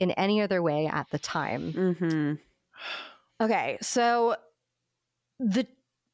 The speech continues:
Speaker 1: there's this, like, concept, um, called the Columbine effect, and it,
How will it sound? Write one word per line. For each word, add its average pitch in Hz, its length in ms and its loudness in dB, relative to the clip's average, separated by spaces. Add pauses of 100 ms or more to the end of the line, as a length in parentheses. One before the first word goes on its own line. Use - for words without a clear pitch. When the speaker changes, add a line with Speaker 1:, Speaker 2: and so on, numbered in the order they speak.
(960)
Speaker 1:
there's 262 320 2
this, 302 200 -2
like, 320 200 -4
concept, 185 1040 0 (180)
um, 175 400 2 (140)
called 180 540 0
the 180 160 -2
Columbine 165 680 0
effect, - 680 -6 (280)
and 180 160 0
it, 175 180 2